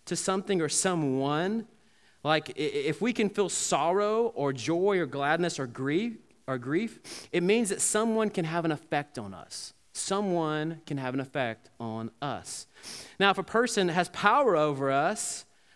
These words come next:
well, that's not very good. Nobody should have power over God. And this must mean that God has to be incapable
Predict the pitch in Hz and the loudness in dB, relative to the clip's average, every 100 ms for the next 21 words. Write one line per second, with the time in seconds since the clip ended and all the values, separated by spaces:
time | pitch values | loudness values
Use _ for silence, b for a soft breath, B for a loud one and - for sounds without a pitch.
0 | b 131 208 - 196 127 131 127 147 190 | b 2 2 2 0 2 0 2 2 4
1 | 208 262 226 202 185 147 - 165 165 156 | 4 6 4 4 2 2 2 2 4 2
2 | 143 123 117 151 214 165 180 202 B B | 0 -2 0 2 2 2 0 -4 B B
3 | B B B 151 214 240 220 208 202 190 | B B B 2 2 4 4 2 2 2
4 | 185 175 135 123 147 175 175 - - - | 4 2 0 0 2 2 2 -2 -8 -6
5 | 185 214 226 - 143 127 123 123 - 160 | 2 2 2 -2 -2 -2 -2 -4 -4 -4
6 | 110 92 87 | -6 -14 -14